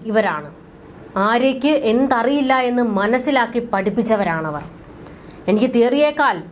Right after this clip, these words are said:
പ്രോബ്ലം ചെയ്യാനാണ് ഇഷ്ടമെന്ന് ഒരു കീച്ചും കീച്ചിട്ടുണ്ട് ചേച്ചി. അത് ഞങ്ങൾക്കറിയാം, ചേച്ചിക്ക് പ്രോബ്ലം ഉണ്ടാക്കാനാണ് ഇഷ്ടമെന്ന്. അതാണ് നാട് മുഴുവൻ ഇപ്പോൾ കണ്ടുകൊണ്ടിരിക്കുന്നത്." എന്തായാലും ട്രോളന്മാരൊക്കെ ആര്യയ്ക്ക് പിന്നാലെ കൂടിയിരിക്കുകയാണ്. ഇനി കുറേ കാലത്തേക്ക് ആവശ്യത്തിനധികം കിട്ടിയിട്ടുണ്ട്.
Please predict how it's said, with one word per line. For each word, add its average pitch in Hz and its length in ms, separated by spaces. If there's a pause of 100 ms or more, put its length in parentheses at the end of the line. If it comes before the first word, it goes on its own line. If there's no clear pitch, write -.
പ്രോബ്ലം 240 460
ചെയ്യാനാണ് 247 560
ഇഷ്ടമെന്ന് 240 880
ഒരു 220 120 (120)
കീച്ചും 233 320
കീച്ചിട്ടുണ്ട് 202 560
ചേച്ചി. 170 380 (580)
അത് 359 100
ഞങ്ങൾക്കറിയാം, 247 720
ചേച്ചിക്ക് 269 300
പ്രോബ്ലം 285 600
ഉണ്ടാക്കാനാണ് 254 580
ഇഷ്ടമെന്ന്. 190 500 (420)
അതാണ് 285 500
നാട് 277 220
മുഴുവൻ 277 260
ഇപ്പോൾ 254 180
കണ്ടുകൊണ്ടിരിക്കുന്നത്." 180 800 (640)
എന്തായാലും 269 500
ട്രോളന്മാരൊക്കെ 285 720
ആര്യയ്ക്ക് 247 500
പിന്നാലെ 240 420
കൂടിയിരിക്കുകയാണ്. 202 880
ഇനി 202 160
കുറേ 233 500
കാലത്തേക്ക് 233 600
ആവശ്യത്തിനധികം 233 1160
കിട്ടിയിട്ടുണ്ട്. 185 500